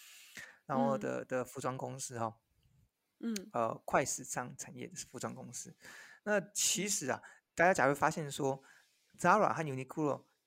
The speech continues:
Speaker 1: 你一进去那个店面，会有一个非常不一样的氛围。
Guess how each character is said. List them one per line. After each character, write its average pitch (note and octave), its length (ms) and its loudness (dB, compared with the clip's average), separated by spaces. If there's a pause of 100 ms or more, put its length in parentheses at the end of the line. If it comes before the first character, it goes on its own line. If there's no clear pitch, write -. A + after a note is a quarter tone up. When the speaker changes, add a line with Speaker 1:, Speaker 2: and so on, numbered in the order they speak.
(140)
Speaker 1:
你 D3 120 -8
一 D3+ 140 -6
进 G3+ 200 0
去 F#3+ 160 -2
那 F#3 40 0
个 D3 80 2
店 D#3+ 260 -2
面， C#3+ 260 -4 (100)
会 G#3 160 0
有 C#3+ 60 0
一 C#3 40 -4
个 E3 120 -8
非 - 380 0
常 C3 200 -8
不 D3 180 -6
一 C#3 40 -4
样 B2+ 120 -2
的 A#2 80 -2
氛 B2+ 360 -6
围。 C#3 200 -10